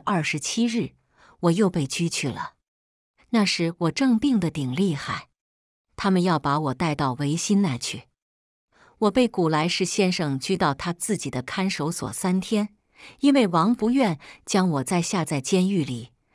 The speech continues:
只要关在修道院里够了。他们就造出更不堪入耳的谣言来迷惑王。他们将我说的完全败坏，以致王失去了他的聪颖，而准许他们的请求，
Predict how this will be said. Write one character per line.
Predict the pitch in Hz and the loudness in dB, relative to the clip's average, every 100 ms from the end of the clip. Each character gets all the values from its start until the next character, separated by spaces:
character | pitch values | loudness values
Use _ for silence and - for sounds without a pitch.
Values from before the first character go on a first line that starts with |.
| _ - | _ -6
只 | - | 0
要 | 175 160 | 2 2
关 | 139 196 202 | 2 2 2
在 | 196 147 | 0 -2
修 | - 214 202 | -2 -2 0
道 | 208 160 | 0 0
院 | 202 151 | 0 -2
里 | 127 | -4
够 | 127 240 214 127 | -4 -2 -2 -6
了。 | - - _ _ _ _ _ _ _ | -10 -16 _ _ _ _ _ _ _
他 | - | 0
们 | 196 180 | 2 2
就 | 175 | 0
造 | - 175 143 | 0 0 0
出 | - 180 | 0 -2
更 | 175 226 160 | 0 0 0
不 | 156 | -2
堪 | - 180 170 | -4 -2 -2
入 | 196 | 0
耳 | 143 117 | -2 -2
的 | 120 | -4
谣 | 135 139 156 | -2 -2 -2
言 | 175 135 131 | 0 -2 -2
来 | 143 135 | -2 -2
迷 | 143 139 | 0 -2
惑 | 151 190 123 | -2 -2 -2
王。 | 120 - 127 _ _ _ _ _ _ _ - | -4 -6 -10 _ _ _ _ _ _ _ -4
他 | 185 | 0
们 | 165 | 2
将 | 143 165 | 2 0
我 | 147 131 | 0 -2
说 | - 170 | -2 0
的 | 151 | 0
完 | 135 139 185 | 0 0 0
全 | 160 143 | 0 -2
败 | 185 135 | -2 -4
坏， | 131 151 123 - _ - - - | -4 -6 -6 -8 _ -20 -20 -2
以 | 196 180 | 0 2
致 | 220 | 2
王 | 175 147 175 | 2 2 0
失 | - 254 | -2 -4
去 | 233 226 | -4 -2
了 | 156 | -2
他 | - 175 | -4 -6
的 | 156 | -6
聪 | - 196 202 | -2 0 2
颖， | 170 - - _ _ _ _ - - | 2 -2 -10 _ _ _ _ -14 -2
而 | 160 | -2
准 | 262 208 285 | 2 2 2
许 | - 156 | 2 -2
他 | 131 196 | -2 0
们 | 202 | 0
的 | 170 | 0
请 | - - 123 | -2 -2 -2
求， | - 135 123 | -2 -4 -4